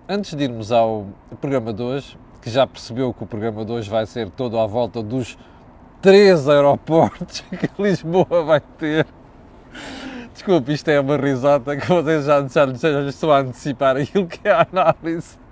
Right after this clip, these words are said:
Três aeroportos. Mas enfim, antes de irmos, ah, ao programa de hoje, quero só lembrar que, hum,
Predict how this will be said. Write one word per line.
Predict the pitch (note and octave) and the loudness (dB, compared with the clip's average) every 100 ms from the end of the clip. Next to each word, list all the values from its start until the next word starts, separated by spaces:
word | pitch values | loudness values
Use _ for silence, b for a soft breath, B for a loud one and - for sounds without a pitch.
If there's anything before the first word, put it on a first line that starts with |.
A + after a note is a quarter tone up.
| B B B - - | B B B -20 0
Três | G#3 - A3+ F3+ | 2 4 2 2
aeroportos. | F3+ D#3 C#3 D3 B2 A2+ - - B B B B | 0 0 -2 0 0 -2 -20 -20 B B B B
Mas | D#3+ D#3 | -2 2
enfim, | D#3 D3+ G2+ - B B B D#3+ D#3 - | 2 0 -6 -12 B B B -20 -20 -6
antes | - F3+ F#3 F3 | 0 0 -2 -2
de | F3+ | 0
irmos, | E3+ D#3 C#3 | 0 -4 -4
ah, | D#3+ C#3 B2+ B2 A#2+ - - | 0 2 2 0 -4 -10 -6
ao | D3 | -4
programa | C3+ C3+ A#2+ A#2+ | -2 -4 -4 -6
de | A#2 | -6
hoje, | C3+ C#3 - | -6 -6 -4
quero | C#3 A#2+ | -4 -2
só | - C3 | 0 -2
lembrar | A#2+ A2 A#2 A#2 | -2 -2 -2 -2
que, | - - | -6 -8
hum, | A#2+ A2+ G2+ F#2+ | -8 -8 -10 -16